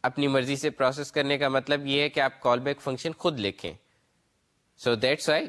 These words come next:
get اور post میں ہم نے یو آر ایل دیا، پیرامیٹرز پاس کیے، اور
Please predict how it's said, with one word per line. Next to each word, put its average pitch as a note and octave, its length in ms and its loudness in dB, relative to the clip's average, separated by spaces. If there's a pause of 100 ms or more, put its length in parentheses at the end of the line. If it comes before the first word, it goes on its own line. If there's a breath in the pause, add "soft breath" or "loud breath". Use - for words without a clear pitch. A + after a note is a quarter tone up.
(100)
get C#3+ 220 2
اور C3+ 80 4
post B2+ 400 -2
میں D3 140 0
ہم C#3 140 0
نے C3 120 0
یو A#2 200 0
آر C#3 60 2
ایل F3 200 0
دیا، F3 240 2 (680)
پیرامیٹرز D#3 600 0
پاس D#3 260 2
کیے، E3 300 0 (520 soft breath)
اور E3 200 4